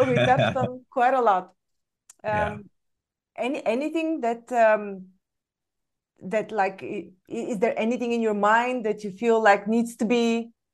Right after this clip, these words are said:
Speaker 1: taken out still?
Speaker 2: Um, you know, the, um, there, there's a lot of other stuff in the book too. Yeah, the, the last three chapters, um,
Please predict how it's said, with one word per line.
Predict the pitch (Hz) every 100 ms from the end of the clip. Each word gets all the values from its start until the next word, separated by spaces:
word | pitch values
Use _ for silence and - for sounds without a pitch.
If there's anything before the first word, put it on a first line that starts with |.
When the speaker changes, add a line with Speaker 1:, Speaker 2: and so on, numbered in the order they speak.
| _ _ _ _ _ _ _ _
Speaker 1:
taken | 233 220 240
out | 226 226 254 254
still? | - 262 262 285 - _ _ _ _ _ _ -
Speaker 2:
Um, | 139 135 135 131 127 - - - _ _ -
you | 147
know, | 151 147 131 - - _ _ _ _ _ _ _ _
the, | 127 135
um, | 131 131 127 123 113 - - _ _ _ _ _ _ _ _ _ _ _ _ _ _ _ -
there, | 160
there's | 160 175 160
a | 170 143
lot | 139 143
of | 127
other | 123
stuff | - 120 120
in | 123
the |
book | 117 117 127
too. | - 120 110 120 127 - - -
Yeah, | 117 117
the, | 110 113
the |
last | 120 127 127
three | 135 123
chapters, | - 110 107 123 123 127 120 - -
um, | 110 110 107 107 104 -